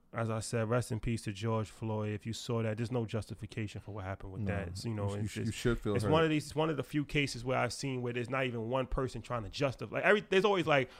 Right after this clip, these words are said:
Speaker 1: "Well, what did he do? He was resisting." There's always
Speaker 2: Mm-hmm.
Speaker 1: more to this. I haven't heard one person that's actually said, like, "This is justified."
Speaker 2: Right.
Speaker 1: I haven't heard anybody trying to justify it. It's just, like, trying to justify other things, but I haven't heard anybody trying to justify this. So it's like,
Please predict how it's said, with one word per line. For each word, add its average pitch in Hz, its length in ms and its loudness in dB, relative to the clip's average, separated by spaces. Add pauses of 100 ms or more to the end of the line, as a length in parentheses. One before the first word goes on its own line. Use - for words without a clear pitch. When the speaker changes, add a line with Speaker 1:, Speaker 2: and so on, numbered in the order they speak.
(100)
Speaker 1:
"Well, 127 160 4
what 147 180 6
did 135 100 2
he 139 100 2
do? 139 280 4
He 135 100 2
was 113 160 -4
resisting." 143 540 2
There's 120 120 0
always 135 200 4
Speaker 2:
Mm-hmm. 135 80 0
Speaker 1:
more 135 120 2
to - 140 -4
this. 123 120 -2
I 135 100 6
haven't 156 260 8
heard 139 240 2
one 147 220 2
person 131 560 4 (640)
that's 120 200 2
actually 131 400 2
said, 131 240 0
like, 113 140 -2
"This 131 160 0
is 110 100 -2
justified." 101 680 -2 (240)
Speaker 2:
Right. 95 200 0
Speaker 1:
I 120 60 4
haven't 127 240 6
heard 120 160 2
anybody 113 360 2
trying 110 260 -2
to - 60 -2
justify 104 400 -6
it. 92 120 -12
It's 120 180 -6
just, 131 260 -4
like, 113 280 -4
trying 120 260 0
to - 0 -
justify 117 480 0
other 139 160 6
things, 117 300 -2
but 120 100 0
I 131 40 2
haven't 120 180 2
heard 123 100 2
anybody 113 320 -2
trying 101 220 -6
to - 20 -12
justify 104 420 -10
this. 98 220 -12 (380)
So 143 260 4
it's 135 140 -2
like, 131 260 0